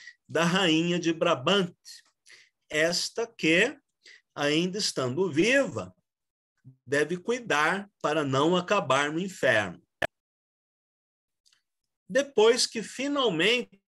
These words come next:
consegui me livrar da multidão, ah, que apenas pediam que os vivos orassem por eles, indaguei ao mestre.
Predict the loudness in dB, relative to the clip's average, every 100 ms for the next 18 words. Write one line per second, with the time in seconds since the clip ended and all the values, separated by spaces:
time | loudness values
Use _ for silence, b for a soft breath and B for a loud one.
0 | -12 -12 -6 -4 -4 -4 -4 -2 -2 0
1 | 2 2 2 -2 -2 -4 -8 -10 -8 -4
2 | 0 2 0 -4 _ -8 B B B B
3 | B B _ _ _ -6 -2 0 0 -2
4 | -4 -8 -4 -2 -2 -2 0 0 0 -2
5 | -2 -2 -4 -4 -4 -2 0 -2 -4 -8
6 | -8 -8 -6 -2 0 0 -4 -2 0 0
7 | 0 -4 -6 -6 0 4 4 4 -2 -12
8 | -10 -10 -14 _ B B B _ -8 0
9 | 0 2 2 4 4 4 2 2 -2 -6
10 | -14